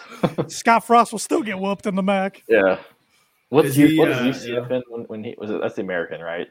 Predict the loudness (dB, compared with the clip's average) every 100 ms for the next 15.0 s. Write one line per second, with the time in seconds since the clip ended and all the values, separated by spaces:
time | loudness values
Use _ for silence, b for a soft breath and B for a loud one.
0 | _ -12 -10 -10 -10 -12 -10 -10 -10 -12
1 | -8 -6 -6 -8 -12 -14 -10 -4 0 2
2 | 0 -2 -4 -6 -4 -4 -4 -2 -2 2
3 | 2 0 -2 -6 -6 -4 -4 -6 _ b
4 | b b -20 -20 -20 _ _ _ -8 -6
5 | -4 -6 -8 _ _ _ _ _ _ _
6 | _ _ -10 -4 -2 0 -2 -4 0 0
7 | 0 -4 -8 -6 -8 -8 -8 -8 -14 _
8 | _ _ _ _ _ _ _ _ -20 -14
9 | -14 -12 -12 -10 -12 -10 -12 -14 -14 -14
10 | -8 -6 -8 -12 _ -14 -12 -10 -12 -12
11 | -10 -6 -6 -4 -4 -2 -2 -4 -6 -8
12 | -6 -4 -2 -2 -2 -4 -6 -8 -4 2
13 | 4 4 2 0 -2 -2 -2 -4 -6 -8
14 | _ -12 -12 _ _ _ -12 -8 -6 -6